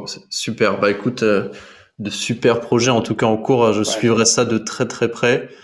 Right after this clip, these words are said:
Speaker 1: Ouais.
Speaker 2: Euh, parce qu'il y a vraiment des trucs, euh, hyper intéressants. Enfin, voilà, je, je suivrai ça de très près. Et pour finir le podcast, moi, j'avais quelques questions un peu, tu sais, des, des questions un peu que je poserai à toutes les invités, hein,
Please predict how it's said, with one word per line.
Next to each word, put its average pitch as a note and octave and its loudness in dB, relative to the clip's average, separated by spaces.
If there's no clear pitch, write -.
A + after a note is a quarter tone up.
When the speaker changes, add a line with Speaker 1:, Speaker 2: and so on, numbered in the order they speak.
Speaker 1:
Ouais. F3 0
Speaker 2:
Euh, G2+ 0
parce G2+ -2
qu'il G#2+ 0
y G2+ 4
a G2 4
vraiment G#2+ 2
des G#2+ 0
trucs, - -12
euh, - -6
hyper G#2+ -4
intéressants. G#2 -4
Enfin, G2 -12
voilà, G2+ -4
je, - -10
je - -12
suivrai G#2+ 0
ça - 0
de - -8
très - -2
près. C3 0
Et A2 4
pour A2 -4
finir C#3+ 2
le B2+ 4
podcast, C3+ 0
moi, C3+ 2
j'avais B2 2
quelques B2 -2
questions C3+ -2
un A2+ 0
peu, A#2+ -2
tu - -14
sais, - 0
des, G#2+ 0
des G#2+ -4
questions A#2+ 0
un A2+ 4
peu A#2+ 0
que - -6
je - -10
poserai A#2 2
à A2+ 4
toutes B2+ -10
les A#2+ 2
invités, B2 2
hein, G2+ -2